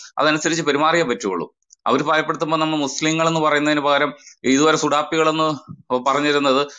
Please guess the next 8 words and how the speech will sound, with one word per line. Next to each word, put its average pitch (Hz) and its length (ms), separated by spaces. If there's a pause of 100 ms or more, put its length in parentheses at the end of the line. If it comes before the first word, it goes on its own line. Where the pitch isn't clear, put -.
(160)
മതതീവ്രവാദികൾ 151 840
എന്നൊക്കെ 147 220
പറഞ്ഞ് 139 280
മയപ്പെടുത്തി 143 640
പറയേണ്ട 139 280
കാര്യമില്ല. 135 580
ഇനി 151 100
മുസ്ലിങ്ങൾ 175 580